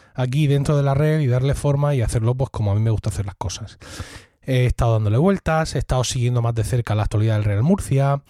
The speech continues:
viendo a ver cómo sube, cómo baja, qué es esto, qué es lo otro. He estado hablando con algunas personas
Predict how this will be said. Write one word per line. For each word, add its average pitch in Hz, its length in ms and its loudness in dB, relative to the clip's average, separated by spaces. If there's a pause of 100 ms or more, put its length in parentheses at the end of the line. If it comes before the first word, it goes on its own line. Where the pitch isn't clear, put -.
(440)
viendo 113 200 2
a 107 40 2
ver 110 120 2
cómo 107 220 -2
sube, 156 400 2
cómo 117 220 0
baja, 139 340 0
qué 123 120 -4
es - 100 -4
esto, 127 320 -2
qué 123 80 0
es 113 60 0
lo 107 180 4
otro. 135 560 2 (420)
He 139 80 0
estado 135 180 0
hablando 131 220 0
con 117 120 2
algunas 113 260 0
personas 185 960 2